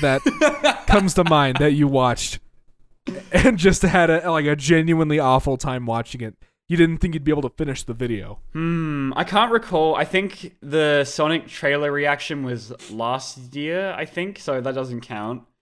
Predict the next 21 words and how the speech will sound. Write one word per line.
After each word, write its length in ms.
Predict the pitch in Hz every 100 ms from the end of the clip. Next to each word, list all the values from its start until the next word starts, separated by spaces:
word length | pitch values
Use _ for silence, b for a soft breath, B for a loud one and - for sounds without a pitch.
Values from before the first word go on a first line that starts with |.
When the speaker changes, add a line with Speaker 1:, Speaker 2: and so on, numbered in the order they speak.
| 151
Speaker 1:
Mm-hmm. 260 | 135 107 101
Speaker 2:
But 340 | 147 139 131 -
I 60 | 135
wasn't 360 | 147 170 175
fond 280 | 175 170 160
of 180 | 143 127
my 520 | 139 135 131 127 123
Sonic 360 | 120 143 139 123
movie 320 | 123 123 123
video 380 | 123 127 123 123
because 220 | 113 117
that 80 | 117
was, 100 | 113
like, 140 | 107
really 240 | 113 110 107
rushed 440 | 107 110 - -
and, 100 | 107
like, 400 | 101 98 - - - - - -
quickly 460 | 147 123 127 117
made, 640 | 110 110 107 104 101 95 -
uh, 440 | 107 104 101 101